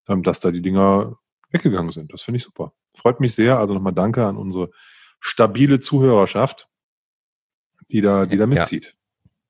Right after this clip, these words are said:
Speaker 2: Ja. Ähm, das war echt cool, auch so, ähm, mit den Leuten zu schreiben, ne? Kam immer auch so noch ein bisschen Feedback mit dazu. Ähm,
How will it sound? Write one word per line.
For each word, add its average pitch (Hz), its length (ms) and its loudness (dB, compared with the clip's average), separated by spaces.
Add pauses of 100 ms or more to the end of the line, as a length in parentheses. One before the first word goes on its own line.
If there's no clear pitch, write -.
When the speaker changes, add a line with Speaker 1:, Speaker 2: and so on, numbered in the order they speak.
(320)
Speaker 2:
Ja. 92 260 -6 (720)
Ähm, 95 280 2
das - 100 -4
war - 80 2
echt - 180 -2
cool, 180 120 2
auch 104 100 2
so, 101 340 2
ähm, 92 140 -2
mit 92 100 -4
den 95 80 -2
Leuten 98 220 -2
zu - 80 -8
schreiben, 92 400 -4
ne? 87 140 -4
Kam 92 180 -6
immer 90 220 -4
auch 90 140 -8
so 92 140 -8 (120)
noch 92 140 -6
ein 92 80 -4
bisschen 98 200 -10
Feedback 95 400 -8
mit 95 140 -8
dazu. 92 520 -8
Ähm, 87 280 -6